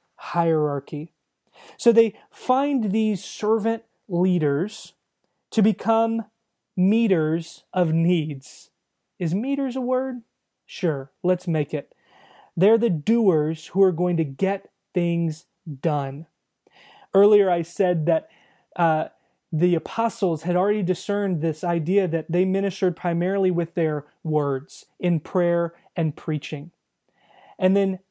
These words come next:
I would say in our church that deacons primarily minister with their hands, meeting needs, doing the stuff of ministry,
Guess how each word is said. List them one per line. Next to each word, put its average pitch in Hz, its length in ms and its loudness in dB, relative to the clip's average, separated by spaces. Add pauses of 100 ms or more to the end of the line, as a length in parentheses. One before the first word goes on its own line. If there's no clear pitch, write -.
I 202 140 4
would 220 180 0
say 190 280 2
in 185 80 -2
our 208 160 0
church 180 420 -2
that 180 280 -2
deacons 180 580 -2
primarily 202 600 -2
minister 175 520 0
with 165 220 -4
their 175 320 -2 (220)
hands, 180 580 -4 (260)
meeting 208 540 0
needs, 170 460 -2 (280)
doing 220 520 0 (160)
the 170 180 -2
stuff - 580 -4
of 170 160 -2
ministry, 156 600 -2